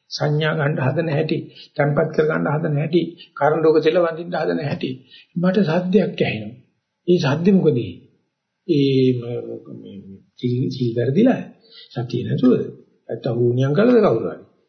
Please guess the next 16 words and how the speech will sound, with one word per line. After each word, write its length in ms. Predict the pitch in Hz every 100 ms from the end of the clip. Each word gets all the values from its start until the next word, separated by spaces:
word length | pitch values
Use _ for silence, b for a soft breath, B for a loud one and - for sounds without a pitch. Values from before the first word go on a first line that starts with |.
| _
ඒ 200 | 139 127
කවුරු 240 | 127 113 127
හරි 140 | 127
දෙයියෝ 280 | 117 117 123
ඇවිල්ලා 220 | 127 131
පණිඩයක් 360 | 113 123 127 131
කියනවා. 340 | 220 240 127 98 - _ _ _
මේ 120 | - -
ආනාපානයේ 800 | 139 156 175 175 175 185 190 190
මේ 200 | 175 175
Taman 300 | 156 143 180
මෙතෙන්ට 340 | 151 139 165 170
ගෙනියපු 420 | 143 139 160 202
අරමුණට 460 | 175 131 160 165 180
මේ 360 | 175 147 156 175
තරම 320 | 175 175 190